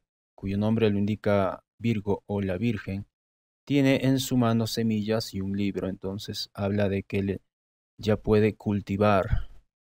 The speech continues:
sembrar conocimientos, sembrar información, sembrar experiencia en la mente de sus discípulos.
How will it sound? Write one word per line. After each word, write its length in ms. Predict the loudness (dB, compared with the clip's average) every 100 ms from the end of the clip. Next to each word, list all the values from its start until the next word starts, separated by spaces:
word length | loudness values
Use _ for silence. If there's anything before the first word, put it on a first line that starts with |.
| _
sembrar 800 | -6 -2 0 4 6 6 2 -6 _ _ _ _ _
conocimientos, 1120 | -2 -2 -2 -2 0 0 0 0 -2 -4 -12
sembrar 420 | -10 -4 0 2 0
información, 920 | -4 -4 -4 -4 -6 -4 -4 -4 -6 _ _ _ _ _
sembrar 440 | -6 -2 0 0
experiencia 580 | -2 -2 -2 -2 -2 -2
en 80 | -2
la 80 | -2
mente 320 | -2 -2 -4
de 80 | -6
sus 220 | -10 -14
discípulos. 840 | -10 -6 -6 -4 -4 -4 -8 -16